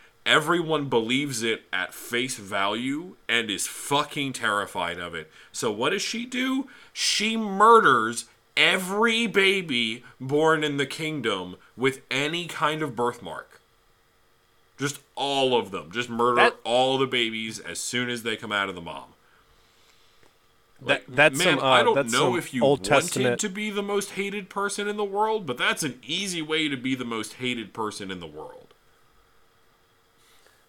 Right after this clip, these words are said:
Speaker 2: That's some, uh, that's some Old Testament and Torah shit. That's what that is.
Speaker 1: Yeah, it, it really
Speaker 2: That's
Speaker 1: is. Um, and it's also
Speaker 2: Yeah.
Speaker 1: a self-fulfilling prophecy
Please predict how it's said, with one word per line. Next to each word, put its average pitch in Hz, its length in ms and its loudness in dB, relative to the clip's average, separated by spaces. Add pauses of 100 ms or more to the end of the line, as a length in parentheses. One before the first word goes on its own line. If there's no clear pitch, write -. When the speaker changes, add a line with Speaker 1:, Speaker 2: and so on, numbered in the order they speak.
(120)
Speaker 2:
That's 131 240 -10
some, 120 160 -4
uh, 110 440 -2
that's 117 200 -4
some 107 160 -4
Old 113 320 2
Testament 110 500 -6
and 98 140 -8
Torah 107 400 -4
shit. - 320 -10 (180)
That's 85 200 -16
what - 0 -
that 104 120 -8
is. - 80 -10
Speaker 1:
Yeah, 135 1200 2
it, 127 300 -8
it 117 200 -8
really 123 320 -4
Speaker 2:
That's 110 200 2
Speaker 1:
is. 98 300 -4 (580)
Um, 92 440 -2 (280)
and 135 100 0
it's 151 140 -2
also 160 400 0
Speaker 2:
Yeah. 143 80 6
Speaker 1:
a - 20 6
self-fulfilling 135 960 -4
prophecy 185 840 -6